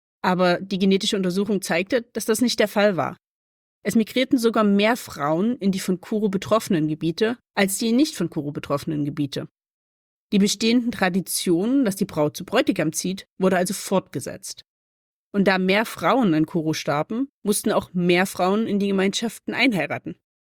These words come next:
Trotz all der Ängste und Belastungen, die die Krankheit mit sich brachte.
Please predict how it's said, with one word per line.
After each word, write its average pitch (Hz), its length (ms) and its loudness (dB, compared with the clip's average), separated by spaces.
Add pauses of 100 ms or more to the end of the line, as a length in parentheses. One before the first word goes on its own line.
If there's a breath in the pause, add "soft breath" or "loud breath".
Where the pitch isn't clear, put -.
(120)
Trotz - 380 0
all 160 160 0
der 160 160 2
Ängste 220 460 2
und 220 140 -4
Belastungen, 180 840 -2
die 175 80 0
die 165 100 0
Krankheit 202 400 -2
mit 202 140 0
sich - 160 -8
brachte. - 400 -10